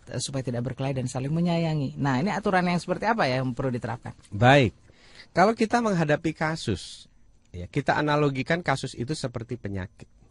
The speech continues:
Speaker 1: Ya.
Speaker 2: Nah, kalau kita ke dokter, dokter itu selalu memberikan dua kalau kita sakit. Yang pertama itu adalah obat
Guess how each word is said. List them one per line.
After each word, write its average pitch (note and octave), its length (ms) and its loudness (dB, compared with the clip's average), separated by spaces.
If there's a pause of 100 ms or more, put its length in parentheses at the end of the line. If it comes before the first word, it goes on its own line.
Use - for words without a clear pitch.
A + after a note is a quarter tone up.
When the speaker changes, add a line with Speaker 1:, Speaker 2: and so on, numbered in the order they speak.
(120)
Speaker 1:
Ya. C3+ 160 -4 (320)
Speaker 2:
Nah, - 160 -10 (640)
kalau G#3 240 0
kita G3+ 320 -4
ke - 80 -2
dokter, D#3 560 0
dokter C3 320 -2
itu - 160 -6
selalu E3 400 0
memberikan C3 400 -2
dua B2+ 400 2
kalau A2 160 -2
kita A2+ 240 -4
sakit. - 560 -12
Yang C3 160 2
pertama C3 560 0
itu A2+ 240 -4
adalah G2 480 -4
obat F2+ 400 0